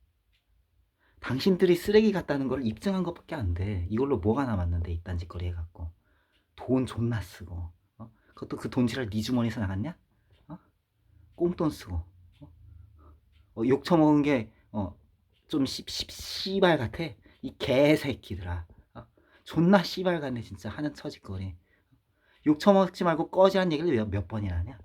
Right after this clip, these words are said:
어? 그, 그만 둬라 이 얘기를 못 쳐알아들으니까 욕을 처먹잖아, 병신 같은 쓰레기들아. 어? 안 그러냐? 어? 쓰레기들아. 어?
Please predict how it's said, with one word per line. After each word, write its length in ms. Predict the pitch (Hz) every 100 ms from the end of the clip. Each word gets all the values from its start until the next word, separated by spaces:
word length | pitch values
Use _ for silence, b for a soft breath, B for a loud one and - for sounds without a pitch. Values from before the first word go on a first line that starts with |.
| - _ _
어? 40 | 151 _ _ _ _ _ _ _ _
그, 120 | 180
그만 300 | 175 180 190
둬라 200 | 151 156
이 80 | 139
얘기를 240 | 143 151 135
못 200 | 110 143
쳐알아들으니까 580 | - 170 156 135 135
욕을 260 | 107 113 127
처먹잖아, 480 | - 175 - 113 98
병신 340 | 101 101 -
같은 160 | 104 95
쓰레기들아. 600 | - 113 95 85 90 87 _ _ _
어? 140 | - - -
안 120 | 92
그러냐? 380 | 110 117 143 208 _ _ _ _ _ -
어? 180 | 151 -
쓰레기들아. 840 | - - 180 170 117 92 87 87 - _ _
어? 120 | 135